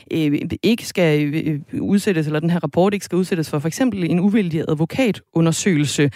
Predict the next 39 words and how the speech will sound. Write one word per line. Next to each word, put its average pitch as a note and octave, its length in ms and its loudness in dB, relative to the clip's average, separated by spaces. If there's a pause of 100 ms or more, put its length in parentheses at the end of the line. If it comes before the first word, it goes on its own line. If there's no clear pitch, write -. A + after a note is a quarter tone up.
(360)
Øh, D3 300 2 (880)
det A3+ 100 4
vil G3+ 100 4
vi F3+ 60 2
rigtig F3 200 0
gerne F3 160 0
have F#3 80 2
spurgt F3+ 220 0
ham D#3 100 2
om, D3+ 80 2
men F3+ 160 0
vi G#3+ 40 4
har A3 80 4
simpelthen A#3+ 300 4
udfordringer F3+ 580 0
med F#3 280 -2
at, D#3+ 200 4
øh, D3+ 220 2
at E3+ 80 0
komme F3 240 0
igennem F#3+ 400 0
til - 120 -12
Peter E3 200 -4
Hvelplund E3+ 460 -2
lige D#3+ 200 0
nu, E3+ 120 4
men E3+ 200 0
vi G3 80 0
forsøger A3+ 320 2
altså E3+ 280 -2
at D#3 100 -4
få E3 120 -2
ham D#3 140 2
med D#3+ 240 4 (440)
senere F#3 460 4
på, D3+ 320 0
øh, C#3+ 400 2
på - 80 0
morgenen. C#3+ 540 0